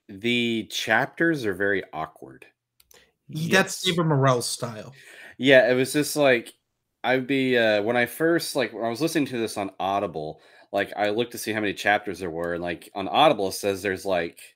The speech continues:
Speaker 1: like, ni-,
Speaker 2: Ninety-something, I think.
Speaker 1: yeah, like, ninety-something. I'm just like, "What?" But then I saw that, like, "Oh, well, each of these chapters is, like, maybe, like, at the most three to five minutes." And then, but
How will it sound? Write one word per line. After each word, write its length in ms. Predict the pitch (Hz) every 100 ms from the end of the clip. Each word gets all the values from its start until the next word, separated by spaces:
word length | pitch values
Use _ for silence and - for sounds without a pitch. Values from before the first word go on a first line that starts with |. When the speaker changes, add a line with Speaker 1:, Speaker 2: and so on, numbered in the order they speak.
| _ - - _ 123 127
Speaker 1:
like, 140 | 180 175
ni-, 60 |
Speaker 2:
Ninety-something, 460 | 196 - 143 143 135 156
I 40 |
think. 100 | 147
Speaker 1:
yeah, 120 | 139 117
like, 360 | 123 104 - -
ninety-something. 840 | 101 101 104 120 104 - 101 95 98
I'm 80 | 95
just 100 | 104
like, 140 | 101
"What?" 280 | 143 160 147
But 80 | 127
then 100 | 127
I 80 | 120
saw 260 | - 117
that, 140 | 113 113
like, 200 | 107 -
"Oh, 200 | 139 131
well, 160 | 90 95
each 220 | 110 110
of 60 | 107
these 180 | 95 -
chapters 540 | - 120 127 95 85
is, 140 | 90 85
like, 220 | 90 90
maybe, 160 | 95
like, 240 | 92 87 - - - - _
at 140 | 104 107
the 80 | 104
most 920 | 95 98 110 113 98 92 - - -
three 220 | - 104 101
to 80 |
five 340 | 95 101 87 82
minutes." 560 | 107 92 76 - - -
And 120 | 101
then, 160 | 98 92
but 220 | 98